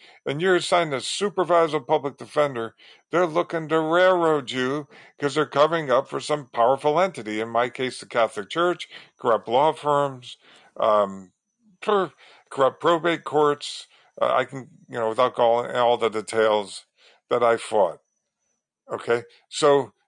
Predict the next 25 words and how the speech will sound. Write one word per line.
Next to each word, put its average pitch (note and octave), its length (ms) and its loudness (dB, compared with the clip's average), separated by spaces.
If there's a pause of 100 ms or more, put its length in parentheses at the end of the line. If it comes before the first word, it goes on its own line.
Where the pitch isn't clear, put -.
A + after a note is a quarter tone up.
they're F#3+ 140 2
not G#3 180 0
gonna F3 160 0
help C3+ 240 -2
you B2 80 -6
impeach A2+ 400 -8
them. D3 380 -2 (480)
They're F#3+ 100 -2
not F3 160 2
gonna C#3+ 120 0
help C3+ 200 2
you D#3+ 60 -2
impeach D#3 340 -6
the F3 80 -4
cops. F#3 500 -2 (320)
So C#3 220 0
you C3 200 -8
forget D3+ 340 0
about C#3+ 440 2 (380)
them D3 220 -2
doing C3+ 220 -4
their A#2 140 -2
job D3+ 380 2
for G#2+ 140 -12
you. E2+ 300 -12